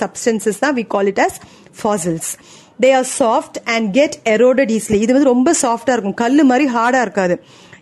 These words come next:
இக்னியஸ் ராக்ஸ் வந்து ஹார்டா இருக்கும், செடிமெண்டரி ராக் வந்து non-crystalline, அதனால அது வந்து ஹார்டா இருக்காது. So easily,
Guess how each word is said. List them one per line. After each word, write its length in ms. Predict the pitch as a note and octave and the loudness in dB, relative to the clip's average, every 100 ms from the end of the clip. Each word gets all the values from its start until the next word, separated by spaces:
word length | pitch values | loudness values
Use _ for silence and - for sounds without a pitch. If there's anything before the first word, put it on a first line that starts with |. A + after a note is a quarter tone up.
| - | -2
இக்னியஸ் 380 | A#3+ D4+ E4 C4+ | 4 4 4 2
ராக்ஸ் 220 | C4+ C4 C#4 | 0 0 0
வந்து 140 | C#4+ B3 | 0 0
ஹார்டா 220 | A#3+ B3 | 0 -2
இருக்கும், 220 | A3+ F#3+ - | -2 -2 0
செடிமெண்டரி 420 | A#3+ C#4 C#4+ B3 | 2 4 4 2
ராக் 200 | A#3 A#3 | 0 0
வந்து 160 | A#3+ D#4+ B3 | 2 2 2
non-crystalline, 680 | B3 C#4 C#4 B3 - A#3+ G3+ | 2 0 0 -2 0 0 0
அதனால 360 | F3+ G#3+ A#3+ C#4+ | -2 0 0 0
அது 140 | A3+ | 2
வந்து 200 | A#3+ F4+ - - - - - | 2 0 -2 -14 -20 -8 -2
ஹார்டா 280 | C#4+ D4 C4 | 0 2 0
இருக்காது. 320 | F#3+ G#3 F#3 - - - | -2 -2 -2 -6 -20 -8
So 180 | - C#4 | 0 4
easily, 440 | C#4+ F#4 - F#4+ | 4 4 4 2